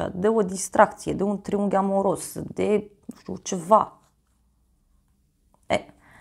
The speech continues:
uh, dacă e vorba de un bărbat de care ai întrebat, mare atenție că persoana asta e cam vicleană, da?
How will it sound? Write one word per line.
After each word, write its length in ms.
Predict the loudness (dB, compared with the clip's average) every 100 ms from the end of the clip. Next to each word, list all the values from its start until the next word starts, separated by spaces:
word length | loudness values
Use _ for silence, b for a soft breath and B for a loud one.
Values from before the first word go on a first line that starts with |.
| b b
uh, 320 | 2 2 0 -2
dacă 260 | 4 6 6
e 40 |
vorba 280 | 2 2 2
de 80 | 2
un 100 | 2
bărbat 320 | 2 2 -2
de 80 | -2
care 180 | -4
ai 60 | -4
întrebat, 440 | -8 -6 -6 -6 -2
mare 140 | 0
atenție 300 | 0 -2 -4
că 100 | -8
persoana 380 | -6 -4 -2 -2
asta 140 | -2
e 40 | -6
cam 240 | -4 -6
vicleană, 500 | -6 -4 -4 -4 -8 _ _ -10
da? 200 | -6